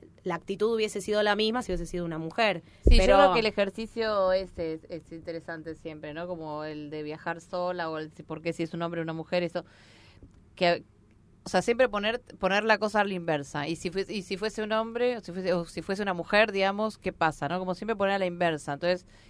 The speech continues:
Speaker 2: y ver que, por lo menos yo trato de hacerlo así. Como
Speaker 1: Sí.
Speaker 2: que, bueno, esto me parece esto. Y si fuese al revés, ¿qué me parecería?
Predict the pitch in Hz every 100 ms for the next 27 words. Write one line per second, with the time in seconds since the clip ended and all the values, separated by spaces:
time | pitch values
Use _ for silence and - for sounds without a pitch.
0 | - 165 160 180 175 185 175 165 151 -
1 | 160 165 208 208 214 190 165 156 - 139
2 | 131 135 135 131 - - 208 151 156 151
3 | 135 - - - - - 185 202 185 165
4 | 160 156 143 147 143 151 202 214 - 180
5 | 185 233 285 - - _ - 180 180 175
6 | 160 - 151 139 135